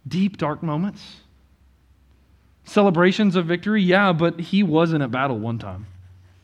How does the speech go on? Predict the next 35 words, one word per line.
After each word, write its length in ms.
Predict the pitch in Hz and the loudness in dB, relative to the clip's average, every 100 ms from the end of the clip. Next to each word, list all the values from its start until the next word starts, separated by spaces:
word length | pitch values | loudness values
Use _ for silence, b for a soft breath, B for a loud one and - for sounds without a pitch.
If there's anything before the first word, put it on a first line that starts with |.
| b b b _ - | b b b _ -6
He 60 | 135 | -6
was 100 | 123 | -4
sitting 220 | 156 147 | -4 -2
on 100 | 143 | -2
his 160 | 135 | -2
roof, 300 | 135 139 170 | 0 0 0
and 80 | 135 | -4
he 60 | 127 | -6
saw 180 | 156 143 | -2 -4
a 40 | |
pretty 260 | 139 160 143 | -2 -2 0
lady 340 | 139 160 170 | 0 0 0
taking 300 | 143 156 147 | -2 -4 -4
a 40 | |
bath, 440 | 139 147 160 180 165 | -2 0 0 0 -2
and 220 | 127 120 B B B B B B B _ _ _ _ _ _ _ _ _ _ _ _ | -6 -8 B B B B B B B _ _ _ _ _ _ _ _ _ _ _ _
he 140 | 147 | -8
committed 320 | 143 160 160 | -4 -4 -2
adultery. 500 | 156 151 180 - 90 90 | -2 -2 -4 -8 -14 -8
He 280 | 151 139 131 - - _ - | -6 -4 -8 -16 -20 _ -12
called 360 | - 139 151 147 | -8 -6 -6 -4
for 180 | 170 | -4
her. 320 | 156 170 185 180 | -2 0 -2 -4
He 220 | 147 139 117 - | -4 -6 -8 -14
brought 280 | - 143 160 | -4 0 0
her 160 | 170 156 | 0 -2
into 180 | 160 156 | 0 0
his 200 | 143 - | -2 -4
quarters. 720 | 151 156 175 185 156 - - b b b b b b b _ | -6 -4 -4 -6 -8 -14 -20 b b b b b b b _
He 440 | 156 160 160 156 160 - | -4 0 0 -4 -8 -6
committed 400 | 160 156 156 143 | -2 0 0 -2
adultery 540 | 135 143 147 - 160 | -2 -2 -4 -4 -4
with 280 | 139 147 - | -2 -4 -4
that 200 | 175 147 | -4 -2
woman. 540 | 165 185 185 185 - | 0 2 2 0 -6